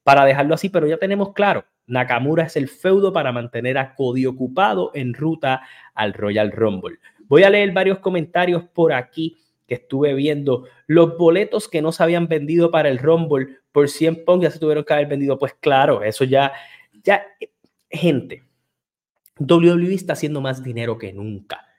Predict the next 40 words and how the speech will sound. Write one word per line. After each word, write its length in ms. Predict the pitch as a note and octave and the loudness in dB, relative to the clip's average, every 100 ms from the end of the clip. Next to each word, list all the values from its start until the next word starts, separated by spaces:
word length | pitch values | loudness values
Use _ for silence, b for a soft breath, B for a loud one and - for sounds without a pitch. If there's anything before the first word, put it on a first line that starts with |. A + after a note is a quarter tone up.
| _ _ _ - | _ _ _ -8
en 160 | A#2+ | -6
estos 260 | G#2+ - G#2+ | -6 -8 -12
momentos. 520 | A2 F#2 F2+ _ _ _ _ _ _ _ _ _ _ _ _ | -10 -12 -14 _ _ _ _ _ _ _ _ _ _ _ _
Sí, 480 | - - D#3+ D3 - | -20 -10 -8 -8 -8
y 320 | F3 E3+ E3+ | -6 -6 -6
dentro 380 | D#3 D#3 D#3 D#3+ | -2 -2 0 0
de 140 | C3+ A2+ | 2 4
todo, 280 | G#3 G#3 | 6 6
la 120 | C3 A2+ | 4 2
gente 340 | A#2 - G3+ | -4 -2 0
va 80 | G#3 | 0
a 60 | |
decir 220 | G3 F#3+ G3+ | 0 -4 -6
lo 120 | F3+ | -6
que 100 | D#3 | -6
sea, 140 | B3 | -6
pero 300 | F3+ B2+ - _ _ - | -6 -6 -8 _ _ -4
ya 180 | C3 C#3 | 0 2
van 180 | F#3+ | 2
casi 260 | F#3+ F#3 G3 | -2 -6 -4
tres 200 | D#3+ E3 | -6 -4
meses 280 | C#3+ E3+ G3+ | -4 -2 -4
desde 220 | C#3+ B2 | -4 -4
la 140 | G#2+ G2 | -4 -4
compra 340 | A#2+ B2 D3 | -6 -2 0
de 120 | D3 | 0
T 180 | C#3+ C#3+ | -2 -6
K 100 | C#3 B2+ C3+ | -2 0 2
O 100 | C#3 | 2
completa. 680 | B2+ G#2+ C3 F#3+ - A2 - _ _ _ _ - | -2 -2 0 0 0 -6 -10 _ _ _ _ -4
Y 140 | F#3+ | 0
regresó 460 | F#3 F#3 F3+ F3 E3 | 2 4 2 2 0
Kairi 320 | D#3+ D#3 C#3+ | 0 0 -2
Sane, 260 | - D3 D3 | 0 2 2
regresó 480 | D3+ D3+ D3 E3 | 2 2 0 0
Carlitos, 580 | E3+ C#3+ B2+ C#3+ C#3+ C#3 | 0 -2 -2 -2 -2 -2
regresó 420 | D3 D3 C#3 E3 | 0 -2 0 0
C 180 | E3 D3 | 0 0
M 140 | C3 B2+ - | -2 -4 0
Punk. 380 | D#3 D3 D3 | 2 2 0